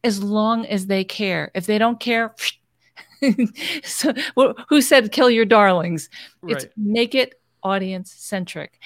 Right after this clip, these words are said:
Speaker 1: And as an introvert, you can do that particularly well because you tend to have the patience, the focus, and the, the, uh, attention to detail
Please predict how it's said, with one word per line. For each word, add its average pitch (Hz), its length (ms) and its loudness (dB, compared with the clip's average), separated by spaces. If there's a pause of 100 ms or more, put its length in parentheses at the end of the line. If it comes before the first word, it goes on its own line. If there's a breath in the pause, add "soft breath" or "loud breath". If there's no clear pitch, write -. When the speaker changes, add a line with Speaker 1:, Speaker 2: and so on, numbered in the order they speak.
(220 loud breath)
Speaker 1:
And 233 160 2
as 233 160 0
an 240 100 0
introvert, 247 840 0
you 208 140 -2
can 220 160 2
do 214 180 -2
that 202 200 0
particularly 262 680 -4
well 175 500 -4 (320 loud breath)
because 226 340 -2
you 220 140 -2
tend 240 320 -2
to 240 80 -2
have 214 240 -2
the 202 80 -4
patience, 226 800 -6 (240)
the 202 80 -4
focus, 214 680 -2 (340 loud breath)
and 202 400 -2
the, 202 440 0 (380 soft breath)
the, 202 380 -2 (100)
uh, 208 200 0
attention 220 420 -2
to 196 100 -12
detail 196 840 -2